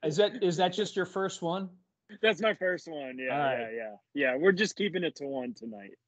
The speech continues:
Speaker 1: That's a good idea.
Speaker 2: <laughs> So that, um, yeah, I was, I, I took a picture. I think I did actually take a picture of it sitting there. And I was like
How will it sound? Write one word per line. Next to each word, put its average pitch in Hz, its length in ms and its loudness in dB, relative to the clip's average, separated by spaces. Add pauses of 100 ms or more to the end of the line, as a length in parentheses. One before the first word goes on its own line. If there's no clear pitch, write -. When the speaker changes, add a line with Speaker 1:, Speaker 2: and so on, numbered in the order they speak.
(140)
Speaker 1:
That's 147 220 -4
a 170 40 -4
good 156 180 2
idea. 143 460 0
Speaker 2:
<laughs> - 60 -2 (1200)
So 131 640 4 (640)
that, 160 280 10
um, 143 420 2 (340)
yeah, 165 260 2
I - 40 -6
was, 175 140 -12
I, 185 100 -6 (220)
I 170 80 -10
took 196 200 -14
a 202 40 -10
picture. 190 300 -10
I 160 80 -6
think 214 160 -8
I 151 80 -4
did 160 180 -4
actually 143 300 -8
take 135 180 -14
a 131 60 -16
picture 175 340 -10
of 160 160 -4
it 175 200 0
sitting 175 320 -4
there. 170 260 -4 (560)
And 180 80 8
I 175 60 8
was 160 100 0
like 147 180 -2